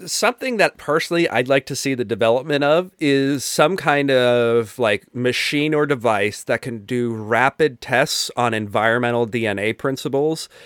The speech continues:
meaning, like, pull it out of the air so that somebody, like a health official, could be walking around a public location, scanning the air, get a detection of covid, uh, covid, and then follow it, like the beep, beep, beep, beep, beep, beep, like, almost like a Geiger counter until he gets to the person who's admitting that covid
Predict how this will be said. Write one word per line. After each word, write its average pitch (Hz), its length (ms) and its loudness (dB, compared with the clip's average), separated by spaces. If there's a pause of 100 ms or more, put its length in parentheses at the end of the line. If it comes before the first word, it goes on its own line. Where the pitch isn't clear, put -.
(180)
meaning, 127 280 4
like, 123 200 2
pull 135 240 0
it 131 160 2
out 117 220 2
of 113 140 -2
the 113 200 -6
air 127 560 -2
so 170 160 0
that 143 160 4
somebody, 160 500 2
like 139 120 2
a 127 80 0
health 165 200 2
official, 147 360 -2
could 135 140 -8
be 131 80 -2
walking 123 360 0
around 120 160 -2
a - 40 -6
public 127 340 -2
location, 123 480 0
scanning 139 420 0
the 120 220 -2
air, 117 100 4
get 120 180 2
a 147 60 2
detection 135 420 -2
of 117 80 -4
covid, 117 420 2 (280)
uh, - 60 -6 (100)
covid, 135 320 2
and 127 100 -2
then 135 120 2
follow 151 500 2
it, 117 100 2
like 117 140 -2
the - 80 0
beep, 466 160 0
beep, 440 140 0
beep, 427 160 2
beep, 403 120 2
beep, 403 140 0
beep, 403 100 0
like, 180 140 2
almost 170 220 2
like 160 100 2
a 139 80 0
Geiger 143 360 0
counter 117 420 -2 (240)
until 156 300 0
he 147 180 -4
gets 139 320 -2
to 151 120 -4
the 120 120 0
person 139 400 -2
who's 123 240 -2
admitting 127 460 0
that 104 200 -2
covid 110 380 -2